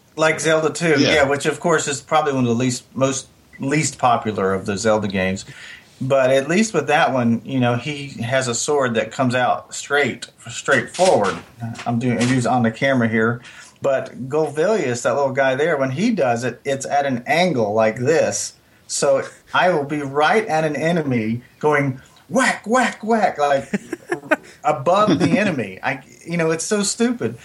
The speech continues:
Speaker 1: So the only way you can kill it is you have to get on your knees, and then it will go straight. The problem is
Speaker 2: <laughs>
Speaker 1: the Master System controller is very imprecise.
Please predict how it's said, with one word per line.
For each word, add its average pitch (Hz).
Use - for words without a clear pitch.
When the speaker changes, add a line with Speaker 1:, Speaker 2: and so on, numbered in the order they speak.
Speaker 1:
So 180
the 170
only 196
way 175
you 160
can 151
kill 180
it 131
is 123
you 135
have 135
to 131
get 143
on 127
your 117
knees, 117
and 120
then 127
it 90
will 104
go 104
straight. 147
The 135
problem 175
is 127
Speaker 2:
<laughs> -
Speaker 1:
the 175
Master 170
System 160
controller 123
is 104
very 131
imprecise. 117